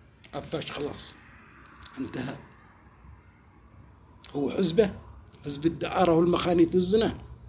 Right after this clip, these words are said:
انتهى ولا يمكن يقبلها الشعب اليمني،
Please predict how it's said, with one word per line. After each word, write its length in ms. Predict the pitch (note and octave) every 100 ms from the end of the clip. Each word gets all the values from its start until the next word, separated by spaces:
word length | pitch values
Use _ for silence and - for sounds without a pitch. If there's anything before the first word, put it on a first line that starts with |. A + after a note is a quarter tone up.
| - - - - - - -
انتهى 360 | - - D#3+ F3+
ولا 240 | D3 C3+
يمكن 320 | F#3 G3+ F3+
يقبلها 320 | E3 C#3 E3 D3
الشعب 360 | - F#3+ E3
اليمني، 420 | D#3+ F3 G3+ A#3+